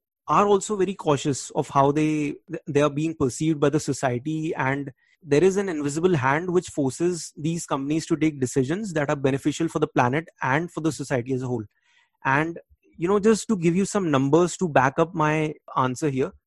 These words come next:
if you see the shift towards E S G investing, as of two thousand eighteen, thirty point seven trillion dollars were held in assets under management in, in sustainable or green investments. All right.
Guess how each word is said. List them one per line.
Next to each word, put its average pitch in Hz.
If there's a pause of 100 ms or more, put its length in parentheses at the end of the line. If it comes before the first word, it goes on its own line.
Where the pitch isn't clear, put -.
if -
you 226 (340)
see 190
the 214
shift 190
towards 170
E 151
S 139
G 165
investing, 127 (280)
as 151
of 214 (240)
two 202
thousand 180
eighteen, 151 (260)
thirty 156
point 185
seven 170
trillion 165
dollars 147
were 160
held 143
in 185 (160)
assets 160
under 156
management 135 (320)
in, 170
in 202
sustainable 156
or 160
green 147
investments. 120 (480)
All 139
right. 165